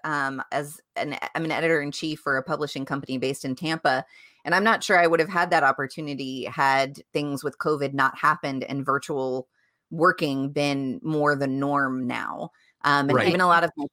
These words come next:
Speaker 1: tutoring students, you know, were f-, comfortable moving on to a Zoom or virtual platform. Um, so I think that there, there's a lot of opportunity there to be doing things digitally. Of course, a good internet connection would be vital for something like that, which we struggle
Speaker 2: Right.
Speaker 1: with some days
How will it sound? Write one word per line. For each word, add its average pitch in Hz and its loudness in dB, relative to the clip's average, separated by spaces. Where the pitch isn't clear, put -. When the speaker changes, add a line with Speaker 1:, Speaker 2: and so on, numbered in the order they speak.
Speaker 1:
tutoring 185 -4
students, 139 -8
you 151 -6
know, 139 -2
were 139 0
f-, - -10
comfortable 160 0
moving 147 -2
on 143 2
to 147 0
a 143 2
Zoom 147 -4
or 131 2
virtual 135 -4
platform. 135 -2
Um, 143 4
so 156 2
I 156 4
think 202 -4
that 214 -2
there, 165 4
there's 170 4
a 151 -2
lot 160 4
of 156 -6
opportunity 151 -2
there 131 -4
to 165 -6
be 151 -10
doing 196 -2
things 156 -8
digitally. 143 -4
Of 147 -4
course, - -2
a 160 -8
good 151 -2
internet 151 -4
connection 147 -6
would 147 -8
be 151 -4
vital 143 0
for 151 -6
something 143 -4
like 143 -4
that, 151 2
which 160 -2
we 160 -2
struggle 156 2
Speaker 2:
Right. 127 4
Speaker 1:
with 240 -6
some 170 0
days 160 -2